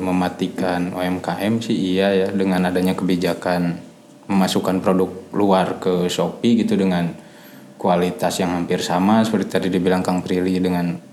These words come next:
produk lokal, tapi harganya mereka jauh di bawah produk lokal gitu. Itu ya kasarnya sih ngebanting banget ya buat produk-produk U M K M. Maksudnya kalau misalkan Shopee emang, apa ya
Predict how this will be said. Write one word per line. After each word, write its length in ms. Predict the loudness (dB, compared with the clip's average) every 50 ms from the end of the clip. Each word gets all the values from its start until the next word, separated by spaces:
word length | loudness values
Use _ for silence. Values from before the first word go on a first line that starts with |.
| -20 -20 -18
produk 340 | -8 -6 -4 -2 -2 -4 -4 -2
lokal, 460 | -2 -2 -2 0 2 4 4 4 4 4 2
tapi 240 | 0 -2 -4 -4 -4
harganya 560 | -2 -2 -2 -2 0 0 0 -2 0 -2 -2
mereka 420 | -2 -2 -2 -2 -4 -4 -4 -4 -4
jauh 300 | -2 0 0 0 0 0
di 160 | -2 -2 0
bawah 400 | 0 0 2 2 0 0 -2 -4
produk 320 | -2 0 0 2 2 0 2 2 2 2
lokal 480 | 2 0 2 2 4 4 4 4 4
gitu. 320 | 2 2 0 -2 -4 -6 -8 -14 -18 -20 -20 -20 -20 -20 -14 -8
Itu 400 | -8 -2 2 4 4 4 6 4
ya 400 | 4 4 2 0 -2 -4 -8 -14 -8 -4
kasarnya 560 | -4 -2 0 2 0 2 2 2 2 2 2
sih 160 | 2 4 4
ngebanting 560 | 4 4 4 4 4 2 2 2 2 4 4
banget 320 | 4 4 4 4 2 2 2 2
ya 100 | 0 0 2 2
buat 240 | 0 0 -2 -2
produk-produk 560 | -2 -2 0 0 0 -2 0 0 0 0 0 0
U 120 | 0 0 0
M 120 | 0 0 0
K 60 | 0 0 2 2 0
M. 100 | 0 0 -2 -4 -8 -18 -20 -20 -18
Maksudnya 800 | -8 -4 -2 -2 -2 -2 -2 0 2 2 2 2 2 0 -2 -6 -10 -14 -18 -20 -20 -20 -6
kalau 240 | -2 0 0 2 2
misalkan 400 | 2 0 0 0 0 -2 -4 -2
Shopee 420 | -2 -4 -4 -2 -2 -2 0 0
emang, 320 | 0 -2 -2 -2 -2 -4 -4 -6 -8 -12 -12 -14 -12 -10
apa 240 | -10 -6 -4 -2 -2
ya 160 | -2 -2